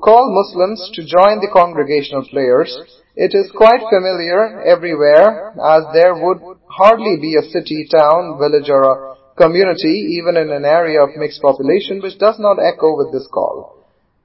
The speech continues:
The words of the prayer call are as follows. "Allah is the greatest. Allah is the greatest. Allah is the greatest. Allah is the greatest. I bear witness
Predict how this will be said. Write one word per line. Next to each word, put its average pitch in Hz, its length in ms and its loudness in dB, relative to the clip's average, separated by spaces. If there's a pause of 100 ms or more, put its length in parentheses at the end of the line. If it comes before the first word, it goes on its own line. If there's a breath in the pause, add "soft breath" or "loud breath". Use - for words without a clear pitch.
(320)
The 165 120 -4
words 208 340 2
of 190 140 0
the 170 160 -6
prayer 180 240 -2
call 156 440 2
are 139 300 2
as - 240 -4
follows. - 400 -8
"Allah 175 480 2
is 175 120 -6
the 143 60 -6
greatest. 135 540 -4
Allah 151 480 2
is 135 100 -8
the 131 100 -6
greatest. 180 520 -4
Allah 143 460 2
is 147 100 -12
the 127 80 -8
greatest. 156 500 -6
Allah 131 380 0
is 131 140 -6
the 127 80 -8
greatest. 107 420 -10
I 180 240 2
bear 170 260 2
witness 147 460 -6